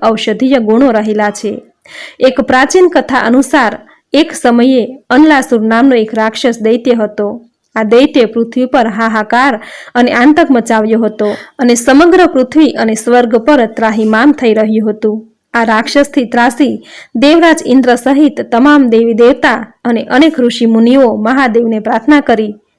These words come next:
કે, "હે મહાદેવ, અનલાસુરના આતંકનો નાશ કરો." ભગવાન મહાદેવે કહ્યું કે અનલાસુરનો નાશ કરવા તેમને જીવતો ગળવો પડશે અને આ કાર્ય માત્ર શ્રી ગણેશ જ કરી શકે, કારણ કે તેનું પેટ ખૂબ મોટું છે.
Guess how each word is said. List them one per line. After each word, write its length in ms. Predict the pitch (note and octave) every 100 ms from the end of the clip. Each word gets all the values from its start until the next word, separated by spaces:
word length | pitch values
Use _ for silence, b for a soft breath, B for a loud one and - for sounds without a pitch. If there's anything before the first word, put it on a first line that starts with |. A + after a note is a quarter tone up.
| _
કે, 100 | A#3
"હે 180 | A#3 A3+
મહાદેવ, 600 | A3+ A#3 A3+ C4+ C4+ - - B B B
અનલાસુરના 680 | C4+ F4+ F4 E4+ D4+ C#4
આતંકનો 540 | A#3+ B3 A#3+ C#4+ C#4 A#3
નાશ 300 | A#3 C4 -
કરો." 400 | C4 A3+ G#3 G#3+ - _ -
ભગવાન 360 | A#3+ A#3+ C#4+ A3+
મહાદેવે 460 | A#3 A3 G#3 G#3+
કહ્યું 540 | G#3+ A3+ C#4 D4 A3 - B B -
કે 80 |
અનલાસુરનો 680 | A#3 B3+ E4+ D#4+ D#4+ C4 B3
નાશ 280 | A3+ A#3 -
કરવા 460 | B3+ C4+ D4 G#3+ G#3 -
તેમને 260 | A#3 A3+ A3
જીવતો 400 | B3 B3 D4 C#4
ગળવો 300 | A3 G#3+ G#3+
પડશે 500 | G#3+ G#3+ - G#3+ A3 _ _ -
અને 180 | A#3+ A3+
આ 180 | A3 A#3
કાર્ય 500 | A#3 B3 C#4 C4+ G#3 B B B
માત્ર 400 | B3 D4 D4+ C4
શ્રી 200 | A#3 A#3
ગણેશ 420 | G#3 A3 A3 G#3+
જ 160 | D4+ -
કરી 200 | A#3 A3
શકે, 500 | G#3 G#3+ G#3+ G3+ - b b -
કારણ 300 | B3+ D#4+ D#4+
કે 140 | D4
તેનું 320 | A#3+ A#3 A3+
પેટ 340 | A3 C4+ C#4+ C4+
ખૂબ 360 | - D4 C#4
મોટું 400 | C4 A3 G#3+ A3
છે. 420 | A3 G#3+ G#3 A#3